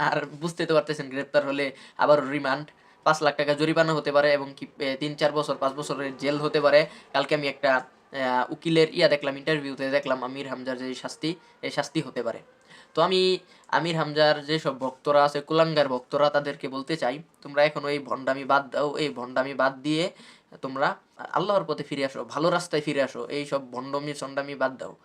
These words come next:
এই দে-, এদের পিছনে, আহ, থাইকা লাভ নাই, নিজের জীবনটা নষ্ট করো না, সওয়াব টওয়াব কিছুই পাইবে না, হুদাই পরকালে হু-, বাস দিবে খালি।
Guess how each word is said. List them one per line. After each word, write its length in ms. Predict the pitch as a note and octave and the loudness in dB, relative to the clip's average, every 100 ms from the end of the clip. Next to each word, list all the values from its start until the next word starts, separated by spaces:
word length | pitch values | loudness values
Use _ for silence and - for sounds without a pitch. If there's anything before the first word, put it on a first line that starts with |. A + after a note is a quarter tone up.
| _ _ | _ _
এই 160 | C#3 D3 | -6 -4
দে-, 200 | D3 C#3 | -4 -4
এদের 240 | D3 D3 | -4 -4
পিছনে, 360 | C#3+ C#3 C3+ C3+ | -8 -8 -6 -6
আহ, 680 | C3 _ _ - C3+ C3 B2+ | -8 _ _ -10 -6 -6 -6
থাইকা 260 | - C3+ C3+ | -6 -2 2
লাভ 180 | B2+ | 2
নাই, 140 | C3+ D3+ | 0 -4
নিজের 240 | C#3+ C#3+ | -4 -8
জীবনটা 440 | C3+ C#3+ D3 C#3+ C#3 | -4 -4 0 0 0
নষ্ট 280 | C#3+ - | -4 -6
করো 200 | D3 D3 | -4 -2
না, 160 | D#3+ F#3+ - _ _ - _ - | -2 -4 -6 _ _ -20 _ -8
সওয়াব 240 | - C#3+ - | 0 0 4
টওয়াব 180 | D3+ D3 | 2 2
কিছুই 240 | F#3 D#3+ | -4 -2
পাইবে 220 | D#3+ E3+ E3+ | 0 0 2
না, 140 | F3 | 2
হুদাই 280 | D#3+ D3 D#3+ | 0 -2 0
পরকালে 420 | D#3 D3+ C#3 C#3 | 0 -2 -2 -4
হু-, 300 | C#3 C3+ B2+ _ _ - | -6 -10 -16 _ _ -4
বাস 320 | A#2 A#2+ B2 | -2 -2 -4
দিবে 280 | C3 C3+ B2+ | -6 -6 -6
খালি। 220 | A#2 | -8